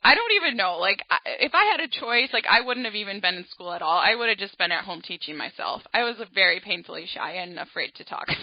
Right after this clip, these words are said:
<laughs> okay? Anyway, so,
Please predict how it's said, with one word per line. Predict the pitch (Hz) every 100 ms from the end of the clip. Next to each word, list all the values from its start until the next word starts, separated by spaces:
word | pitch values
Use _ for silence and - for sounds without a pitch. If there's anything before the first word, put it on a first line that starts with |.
| -
<laughs> | - -
okay? | 311 233 285 - - - 269
Anyway, | - 440 427 320 359 _ -
so, | - 269 262 254